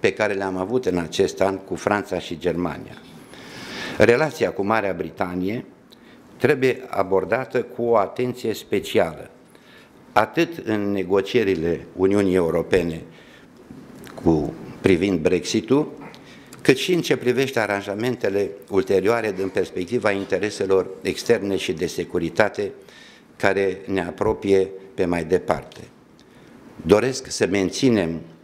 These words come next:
ritmul alert al parteneriatul-, parteneriatului cu Polonia, să consolidăm parteneriatele cu Spania și Italia. În al treilea rând,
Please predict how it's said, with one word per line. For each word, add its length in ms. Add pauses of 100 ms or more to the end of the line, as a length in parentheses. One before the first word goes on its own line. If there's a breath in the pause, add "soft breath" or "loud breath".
(140)
ritmul 560
alert 640
al 100
parteneriatul-, 920
parteneriatului 800
cu 120
Polonia, 680 (880 loud breath)
să 220
consolidăm 640
parteneriatele 880
cu 200
Spania 440
și 220
Italia. 480 (520)
În 120
al 140
treilea 340
rând, 320